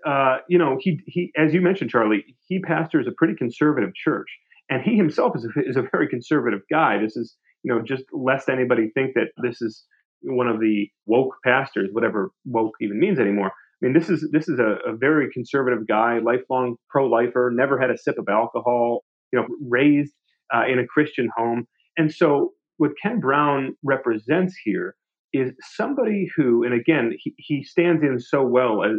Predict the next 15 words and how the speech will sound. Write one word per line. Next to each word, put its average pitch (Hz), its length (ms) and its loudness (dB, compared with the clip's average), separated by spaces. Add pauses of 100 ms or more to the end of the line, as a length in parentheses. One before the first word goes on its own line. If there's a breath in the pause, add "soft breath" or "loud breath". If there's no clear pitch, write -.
as 110 260 -6
a 101 320 0
representative 120 640 -2 (160)
of 101 220 -4 (240)
a 117 80 -6
lot 123 240 2
of 123 80 2
other 117 120 2
pastors 120 480 -2
I've 101 160 -2 (240)
talked 127 300 0
with 110 140 0
around 113 280 2
the 104 80 -4
country. - 420 -2